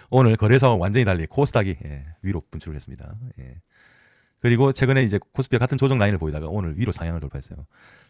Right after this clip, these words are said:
코스닥 지수 기준으로는 오늘 삼 프로 넘게 올랐습니다. 예, 삼점칠 프로. 그러니까 거래소와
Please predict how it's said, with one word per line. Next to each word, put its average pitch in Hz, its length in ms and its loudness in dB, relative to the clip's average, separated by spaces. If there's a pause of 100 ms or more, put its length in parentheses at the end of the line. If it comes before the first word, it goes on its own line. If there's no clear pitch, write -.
(460)
코스닥 - 460 0 (540)
지수 143 240 -2
기준으로는 85 360 -4
오늘 85 100 -6
삼 90 160 -4
프로 101 140 -2
넘게 73 160 -6
올랐습니다. 69 420 -14 (140)
예, - 120 -16
삼점칠 80 340 -14
프로. - 120 -20 (380)
그러니까 139 180 0
거래소와 113 540 6